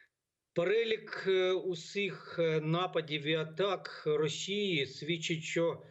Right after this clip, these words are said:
вчорашня їхня заява про те, що вони хочуть, е,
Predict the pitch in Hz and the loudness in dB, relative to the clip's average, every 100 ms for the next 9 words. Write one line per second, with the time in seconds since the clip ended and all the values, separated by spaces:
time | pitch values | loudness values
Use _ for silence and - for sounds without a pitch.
0 | - _ - - 170 185 190 - 165 151 | -20 _ -4 0 2 2 2 0 0 2
1 | 160 160 160 127 156 156 170 156 143 143 | -2 0 0 2 0 2 2 2 0 0
2 | 139 160 147 - 151 135 143 139 - 156 | 0 0 0 0 0 2 2 0 0 -2
3 | - 135 131 - 139 135 131 117 | 0 -2 -2 0 2 4 2 -2